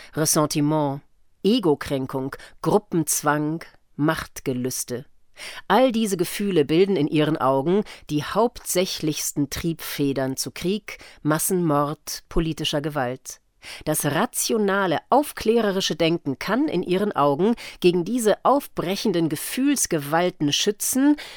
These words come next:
und dem Sozialen und Mitmenschlichen stets aufs Neue den Boden bereiten. Meine Sicht ist eine andere. Ich habe mich im Laufe meines Lebens intensiv befasst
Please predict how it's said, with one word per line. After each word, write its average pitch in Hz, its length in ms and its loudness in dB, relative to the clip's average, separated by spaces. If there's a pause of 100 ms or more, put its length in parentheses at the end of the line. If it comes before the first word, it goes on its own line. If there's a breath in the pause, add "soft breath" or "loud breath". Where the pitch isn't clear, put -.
(160 loud breath)
und 165 280 2
dem 160 140 2
Sozialen 208 640 0
und 165 300 -2
Mitmenschlichen 160 880 -2
stets - 480 -4
aufs - 320 -2
Neue 160 400 2
den 180 240 0
Boden 131 380 -4
bereiten. 120 680 -6 (920 loud breath)
Meine 226 280 6
Sicht 196 240 -2
ist - 160 -4
eine 151 200 2
andere. 151 460 0 (640)
Ich 196 160 0
habe 214 200 8
mich 226 160 0
im 190 80 4
Laufe 175 300 2
meines 180 320 -2
Lebens 202 400 2 (320 loud breath)
intensiv 233 580 2
befasst - 540 -6